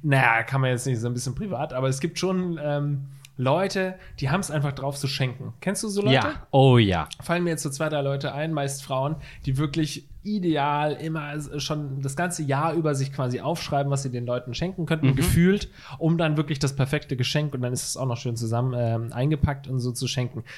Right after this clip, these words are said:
Speaker 1: Das ist wirklich eine Gabe und ein Talent, das ich leider nicht besitze. Weder
Speaker 2: Ja.
Speaker 1: einpacken, also ich versuche immer selbst einzupacken, um sagen zu können, ich hab's selbst gemacht, aber es sieht halt auch exakt danach aus,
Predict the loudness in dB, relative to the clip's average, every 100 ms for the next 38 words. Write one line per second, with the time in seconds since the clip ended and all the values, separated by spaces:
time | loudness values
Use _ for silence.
0 | -2 0 0 -2 -2 -2 -2 2 2 2
1 | 0 -2 -2 0 0 0 -4 -10 -10 -6
2 | -4 -2 -2 0 2 2 2 0 -4 -6
3 | -8 -12 -14 -2 4 4 2 0 -2 0
4 | -2 -2 -4 -2 0 2 2 2 2 4
5 | 4 4 2 2 0 0 0 0 0 0
6 | 0 2 2 0 -2 -2 -4 -6 -2 -2
7 | 0 -2 -2 -2 0 0 0 -4 -14 -20
8 | -8 -4 -2 0 0 0 -2 -4 -4 -4
9 | -2 -2 0 4 6 4